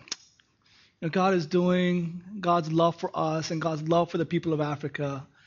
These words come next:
and what God is, God's faithfulness to them. And I believe one day someone's gonna write a book about George Sneeman, and we'll realize that we were in the presence of a spiritual giant as he ministered with us.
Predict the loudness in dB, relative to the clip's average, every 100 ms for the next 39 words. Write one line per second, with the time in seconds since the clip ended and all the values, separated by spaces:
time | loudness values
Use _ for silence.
0 | -20 -20 -2 0 0 0 2 2 0 -2
1 | 2 2 2 4 4 4 -2 0 0 -2
2 | -2 -4 -6 -10 -18 _ _ _ _ _
3 | _ _ -4 0 2 4 4 4 4 6
4 | 4 0 -4 -20 -8 2 4 6 6 6
5 | 6 4 2 0 2 2 2 0 -2 -4
6 | -2 -4 -6 -12 -20 _ _ _ -6 0
7 | 2 2 4 4 2 0 -4 -6 -12 -18
8 | _ _ _ _ -4 -2 2 4 6 4
9 | 4 4 4 -2 -2 0 0 0 -2 0
10 | 0 -2 -8 -12 -6 0 0 0 -4 -4
11 | -2 -2 -4 -8 -12